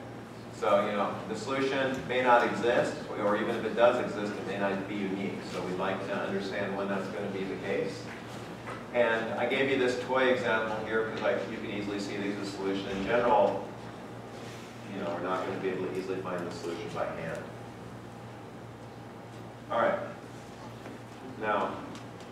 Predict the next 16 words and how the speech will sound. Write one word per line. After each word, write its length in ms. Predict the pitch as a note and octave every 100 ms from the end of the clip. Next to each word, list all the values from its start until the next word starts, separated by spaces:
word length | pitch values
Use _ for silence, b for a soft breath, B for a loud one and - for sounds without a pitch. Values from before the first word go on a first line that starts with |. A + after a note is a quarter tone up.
| -
you 60 | B2
guys 220 | C#3 B2+
have 100 | B2
never 180 | B2 A#2
had 220 | A#2 A2+
Professor 380 | G#2 G#2+ G#2+ F#2+
Munson, 360 | F2 F2+ F#2 - -
right? 160 | - -
He's 120 | F#2 F#2
teaching 300 | G2+ F#2+ F2
the 140 | E2+
other 140 | E2+
section 360 | F2+ F#2 F#2 F#2+
of 120 | F#2
three 160 | F#2 F#2
sixty-one. 580 | F#2+ - - F#2 F#2+